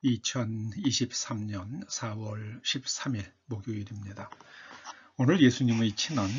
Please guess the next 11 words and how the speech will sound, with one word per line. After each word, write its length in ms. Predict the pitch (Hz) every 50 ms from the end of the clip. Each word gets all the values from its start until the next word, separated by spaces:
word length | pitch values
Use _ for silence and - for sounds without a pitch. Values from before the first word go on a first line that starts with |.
| 175 - -
이백여든여덟 1600 | 143 123 117 107 123 120 117 - - - 120 117 117 107 - 120 107 104 104 - - - - 107 113 101 95 104 110 107 107 - -
번째 680 | - 98 104 104 98 - - 110 98 90 87 82 - 190 - -
꼭지는 420 | - 101 - - - 107 113 190 95 92 87 - _ _ _ - - - - - - - _ _ _ _
베드로전서 960 | - 123 104 110 110 110 104 104 104 104 107 104 - - 98 101 135 175 226 -
사 340 | - - - - 110 110 107
장 240 | 104 - 104 98 101 101 101 101 101 104 101 - - - - - _ - - _ - -
칠 420 | - - - - 175 123 127 127 -
절에서 680 | - 123 107 101 104 98 98 98 - - - 170 - - -
십일 580 | - - - 127 - _ _ - 127 120 117 117 -
절까지의 840 | - - - 101 92 131 139 - 123 120 117 107 107 113 113 139 - -
말씀입니다. 840 | - - - - - 117 98 92 104 104 107 - - - - -